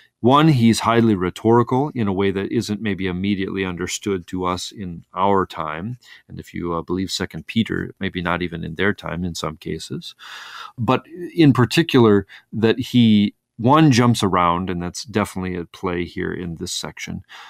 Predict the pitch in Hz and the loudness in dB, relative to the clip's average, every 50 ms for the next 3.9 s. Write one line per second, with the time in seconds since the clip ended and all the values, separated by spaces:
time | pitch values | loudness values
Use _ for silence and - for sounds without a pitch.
0 | - - _ - 113 113 131 151 175 180 170 - - 160 151 147 135 - - 143 | -20 -20 _ 2 4 6 8 8 8 8 6 4 4 4 4 4 2 0 -2 0
1 | 135 131 123 - - 120 113 110 104 101 - - _ _ _ _ _ _ - - | 2 2 2 0 0 2 2 4 4 4 2 -2 _ _ _ _ _ _ -6 0
2 | 123 127 131 120 101 107 101 101 95 90 92 98 95 95 90 - - 87 85 - | 4 4 6 6 6 4 2 2 2 0 0 0 0 0 -2 -4 -10 -12 -10 -8
3 | - 87 78 - 80 78 - - - 80 78 73 73 73 73 73 73 | -8 -10 -10 -10 -12 -12 -10 -8 -8 -8 -8 -10 -12 -14 -14 -16 -18